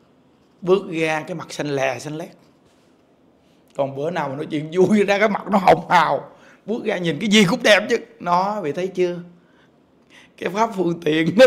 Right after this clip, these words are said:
độ sanh rộng vô cùng luôn. Không phải giỡn đâu. Nhưng mà thường những cái người mà hiểu biết nhiều mà chấp nặng là họ khó chịu. Không chịu điều đó.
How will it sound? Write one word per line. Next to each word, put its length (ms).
độ 240
sanh 300
rộng 320
vô 100
cùng 220
luôn. 300
Không 100
phải 160
giỡn 240
đâu. 200
Nhưng 140
mà 180
thường 300
những 160
cái 100
người 340
mà 280
hiểu 300
biết 200
nhiều 300
mà 120
chấp 320
nặng 340
là 120
họ 280
khó 140
chịu. 200
Không 120
chịu 220
điều 140
đó. 100